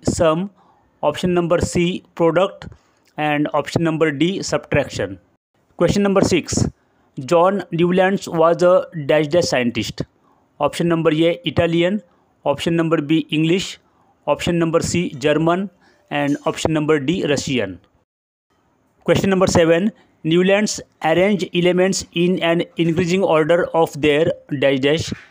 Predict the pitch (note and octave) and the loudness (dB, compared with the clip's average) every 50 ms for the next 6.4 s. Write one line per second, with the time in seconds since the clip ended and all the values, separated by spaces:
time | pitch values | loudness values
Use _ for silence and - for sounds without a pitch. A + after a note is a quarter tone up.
0 | _ _ _ _ _ _ - - D3 - - G3 F3+ E3+ E3+ E3+ E3 E3 D#3 D#3+ | _ _ _ _ _ _ -2 -2 -2 0 -2 -2 0 0 2 2 2 2 2 2
1 | E3 E3+ E3+ F3+ E3+ D#3 - - _ _ - D3 C#3 C3 E3+ E3 F3+ E3 F3 E3 | 2 2 2 0 -2 -4 -8 -10 _ _ -6 -4 0 0 2 2 2 2 2 0
2 | D#3 - F#3 F#3+ - - - - _ _ _ _ - C#3+ C#3 - - E3+ E3+ E3+ | 0 2 0 0 -2 -2 -8 -14 _ _ _ _ -4 -4 -2 -2 -2 -2 0 0
3 | E3 D#3+ E3 D#3 C#3 C#3 E3+ E3 E3+ G3 G3 _ _ _ _ _ _ _ - D#3+ | 2 2 0 0 0 -2 -2 0 0 -2 -4 _ _ _ _ _ _ _ -4 -2
4 | D#3 D#3 E3+ F3 - F#3+ F3+ F#3 - - - D#3 D3 - F3 E3+ E3+ - F3+ F#3 | 0 0 0 0 2 2 0 0 -2 -2 -2 -2 0 0 0 -2 0 -2 -4 -4
5 | F3+ - - - - - _ _ _ _ - D3 D3 - - F3 E3+ E3+ E3 D#3+ | -2 -4 -4 -4 -4 -6 _ _ _ _ -6 -4 -4 -4 -2 -2 0 0 0 0
6 | E3 D3+ - - F3 F3+ F3+ - | 0 -2 0 -2 -4 -4 -4 -6